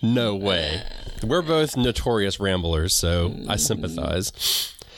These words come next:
Speaker 1: So what is your suggestion? I gave my suggestion, but, and I'll tell you, but what is your suggestion?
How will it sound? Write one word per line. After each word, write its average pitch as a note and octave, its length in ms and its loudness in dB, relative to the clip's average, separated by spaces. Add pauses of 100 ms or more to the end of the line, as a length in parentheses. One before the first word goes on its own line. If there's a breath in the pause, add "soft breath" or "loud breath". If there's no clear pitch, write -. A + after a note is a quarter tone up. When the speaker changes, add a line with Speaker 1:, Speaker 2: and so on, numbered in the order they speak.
(200 loud breath)
Speaker 1:
So E3+ 200 2
what E3 240 2
is F3+ 200 2
your D3 180 2
suggestion? F#2+ 440 -2
I C3+ 80 2
gave D#3+ 260 2
my C#3 120 2
suggestion, F#2+ 800 -2
but, G2+ 160 -2
and A2 100 -2
I'll A#2 120 2
tell A2 260 0
you, F#2+ 240 0
but E2+ 220 -2
what A2 140 -2
is G#2 120 0
your G2+ 140 0
suggestion? - 580 -4